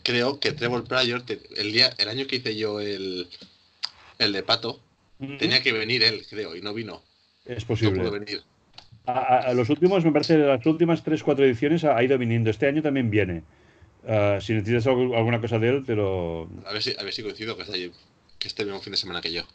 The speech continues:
Speaker 1: <laughs>
Speaker 2: Sí.
Speaker 1: Eh, ¿y algún libro que recomiendes en general? ¿Puede ser de podología o no de podología? Un libro que te haya gustado y que te gustaría que la gente conociese.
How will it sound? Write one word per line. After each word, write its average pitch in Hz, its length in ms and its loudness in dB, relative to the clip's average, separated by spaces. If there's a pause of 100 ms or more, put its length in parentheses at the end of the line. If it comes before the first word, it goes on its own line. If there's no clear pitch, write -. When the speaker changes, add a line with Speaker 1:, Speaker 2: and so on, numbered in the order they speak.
(160)
Speaker 1:
<laughs> 117 220 -8 (680)
Speaker 2:
Sí. 135 100 -6
Speaker 1:
Eh, 98 560 0 (180)
¿y 117 220 0
algún 113 320 0
libro 123 340 0
que 117 60 -6
recomiendes 104 960 -2 (500)
en 117 120 -2
general? 110 340 0
¿Puede 120 140 -2
ser 120 80 0
de 107 60 -6
podología 139 540 -2
o 107 240 -6
no 107 100 -8
de 104 80 -4
podología? 95 540 -6
Un 95 80 -6
libro 107 180 -4
que - 80 -10
te 104 80 -2
haya 104 140 2
gustado 110 340 0
y 117 60 0
que 113 80 -4
te 107 100 -8
gustaría 98 240 -2
que 101 80 -4
la 95 60 -2
gente 95 240 -6
conociese. 92 480 -4